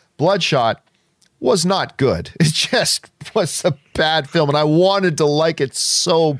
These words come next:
badly. <laughs> Uh, then New Mutants. New Mutants, the one that we had waited a long time for. A-, and I'll say this. At the end of the day, New Mutants was a bad film. But it also did some interesting things in it that I walked out of the theater going, "You know what?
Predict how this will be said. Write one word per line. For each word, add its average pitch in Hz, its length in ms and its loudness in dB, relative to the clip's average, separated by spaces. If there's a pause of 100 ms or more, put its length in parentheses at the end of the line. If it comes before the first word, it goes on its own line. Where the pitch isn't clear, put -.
badly. 127 580 -2
<laughs> 117 60 -2 (1000)
Uh, 269 160 0
then 330 280 -2
New 339 160 0
Mutants. 233 680 -2 (540)
New 247 200 2
Mutants, 226 460 -2
the 196 100 -2
one 196 180 0
that 180 140 0
we 180 100 2
had 160 100 0
waited 170 300 0
a - 20 4
long 151 260 0
time 135 320 -4
for. 107 300 0
A-, 185 200 0
and 202 140 0
I'll 233 160 2
say 196 220 0
this. 123 280 -2 (420)
At 185 140 0
the 226 120 0
end 277 100 -2
of 277 60 -10
the 254 60 0
day, 202 220 2
New 190 120 2
Mutants 170 280 -2
was 147 120 -4
a 139 60 0
bad 127 260 0
film. - 300 -10 (840)
But 233 220 -2
it 247 120 0
also 302 280 0
did 202 280 0
some 175 260 -2
interesting 160 680 -2
things 143 360 -2
in 202 80 2
it 226 120 -2
that 156 100 -2
I 160 100 0
walked 156 320 0
out 139 140 2
of 139 80 0
the 139 60 -12
theater 143 160 -2
going, 220 140 -2
"You 403 100 -4
know 523 160 2
what? 539 320 2